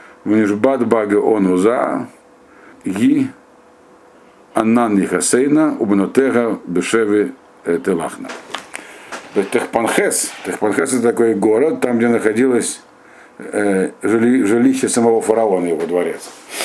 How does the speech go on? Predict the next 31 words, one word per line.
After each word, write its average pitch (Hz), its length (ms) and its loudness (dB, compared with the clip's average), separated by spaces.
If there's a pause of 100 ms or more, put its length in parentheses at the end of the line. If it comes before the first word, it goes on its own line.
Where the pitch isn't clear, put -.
(240)
Оно 139 180 2
упоминается 127 520 0
в - 60 -12
книге 127 260 2
Ирмиягу, 131 500 2
что 127 140 0
он 120 60 0
там 117 140 2
некую 120 280 2
церемонию 127 600 2
проводил 82 480 -2
специальную, 73 600 -6
там 67 160 -12
кир-, 71 240 -12 (600)
камень 143 440 0
там 110 180 -2
определённо 101 540 -2
лежал 90 320 0
и - 20 -6
так 95 100 -2
далее. 78 200 -2
То 107 80 -4
есть - 180 -4
он 143 140 2
там 127 140 2
провел, 117 220 2
Ирмиягу, 110 380 0
при 104 160 -4
входе 104 400 0
в 78 160 -10
Егип-, 104 240 -6